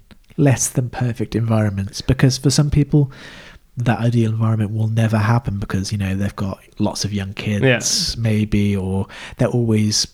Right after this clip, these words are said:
Speaker 1: traveling for work or something like that. So if they don't, if they're always searching for that perfect environment and that perfect environment will never happen, they will never read. So I think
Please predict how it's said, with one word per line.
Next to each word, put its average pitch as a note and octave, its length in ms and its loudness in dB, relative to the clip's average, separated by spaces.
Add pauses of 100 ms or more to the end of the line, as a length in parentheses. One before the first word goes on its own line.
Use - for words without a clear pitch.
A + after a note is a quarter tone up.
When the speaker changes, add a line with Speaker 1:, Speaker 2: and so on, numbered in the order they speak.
(200)
Speaker 1:
traveling G#2+ 500 0
for G#2+ 140 0
work G#2 540 0
or B2 100 0
something - 300 -4
like C#3 200 0
that. C#3+ 260 0
So A#2+ 440 4
if A2+ 160 -2
they A#2+ 80 6
don't, A#2+ 260 2 (480)
if - 100 -12
they're C3 140 2
always A#2+ 180 2
searching B2 360 2
for - 80 -12
that - 180 -4
perfect A2 320 0
environment G#2 600 -2
and G2 100 -8
that - 120 -10
perfect F#2+ 280 -4
environment G2 340 -2
will G2 60 -4
never G2+ 200 -2
happen, G#2+ 380 2
they A2 80 -2
will A#2 80 0
never B2 240 2
read. C3 340 4
So - 160 2
I A#2 40 4
think A#2+ 280 -2